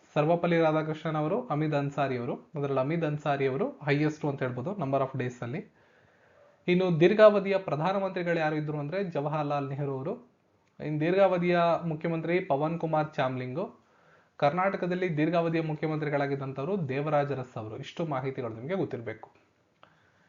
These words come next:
ಇದು ಬೇಸಿಕ್ ಇನ್ಫಾರ್ಮೇಷನ್ಸ್ ಇವು ತಿಳ್ಕೊಂಡಿರ್ಬೇಕಾಗತ್ತೆ. ಇನ್ನು ರಾಜೀನಾಮೆ, ಇದು ಕೂಡ ಇಂಪಾರ್ಟೆಂಟ್ ಟಾಪಿಕ್ ಪಿ ಸಿ, ಪಿ ಎಸ್ ಐ ಪರೀಕ್ಷೆಗಳಲ್ಲಿ. ಯಾರು ಯಾರಿಗೆ ರಾಜೀನಾಮೆಯನ್ನ ಕೊಡ್ಬೇಕು?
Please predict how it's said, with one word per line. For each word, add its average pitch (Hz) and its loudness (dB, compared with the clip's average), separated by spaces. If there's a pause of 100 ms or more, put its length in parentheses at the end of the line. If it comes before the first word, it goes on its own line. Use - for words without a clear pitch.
(140)
ಇದು 175 4
ಬೇಸಿಕ್ 175 2
ಇನ್ಫಾರ್ಮೇಷನ್ಸ್ 151 -2
ಇವು 180 -2
ತಿಳ್ಕೊಂಡಿರ್ಬೇಕಾಗತ್ತೆ. 123 -4
ಇನ್ನು 175 0
ರಾಜೀನಾಮೆ, 151 6
ಇದು 165 2
ಕೂಡ 175 2
ಇಂಪಾರ್ಟೆಂಟ್ 156 2
ಟಾಪಿಕ್ 147 0
ಪಿ 147 2
ಸಿ, 151 0
ಪಿ 151 -2
ಎಸ್ 147 0
ಐ 147 0
ಪರೀಕ್ಷೆಗಳಲ್ಲಿ. 139 -2 (500)
ಯಾರು 165 6
ಯಾರಿಗೆ 165 2
ರಾಜೀನಾಮೆಯನ್ನ 139 0
ಕೊಡ್ಬೇಕು? 123 -4